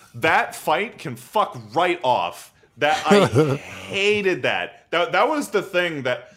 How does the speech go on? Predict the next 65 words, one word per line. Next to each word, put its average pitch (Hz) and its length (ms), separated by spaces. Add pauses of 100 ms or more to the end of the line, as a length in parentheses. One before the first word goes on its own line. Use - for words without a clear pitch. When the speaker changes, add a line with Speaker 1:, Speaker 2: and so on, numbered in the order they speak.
Speaker 1:
like, 143 200
I 147 100
was, 143 220 (480)
because, 185 320
like, 165 180
with, 156 220
uh, 147 60 (240)
now 156 200
that 156 120
we 139 80
do 139 120
this 127 100
podcast, 113 420
sometimes 117 420
I 110 60
just 110 200
take 123 220
notes 104 320
while 104 120
I'm 101 100
playing 104 260
games 98 580
of, 95 140
like, 101 140
Speaker 2:
Yeah, 151 100
me 110 60
Speaker 1:
stuff 107 200
I - 40
Speaker 2:
too. 110 40
Speaker 1:
wanna 101 140
talk 117 240 (160)
about. 151 100 (160)
Uh, 127 380
Speaker 2:
Yeah. 123 60
Speaker 1:
that 160 140
was 175 140
the 180 100
first 156 300
note 127 220
I 113 80
made 107 260
about, 104 300
like, 98 280 (140)
uh, 117 340
this 131 200
boss 107 260
fight 104 240
can 101 140
go 92 200
fuck 95 280
itself. 90 480 (260)
Speaker 2:
Which, 180 200
Speaker 1:
Because 180 200
Speaker 2:
which 180 200
fight 185 200
is 185 160
it? 180 100
Where 139 120
the 127 100
crane 156 280
fight? 196 280
Which 143 180
one 170 120
was 160 80
that? 170 220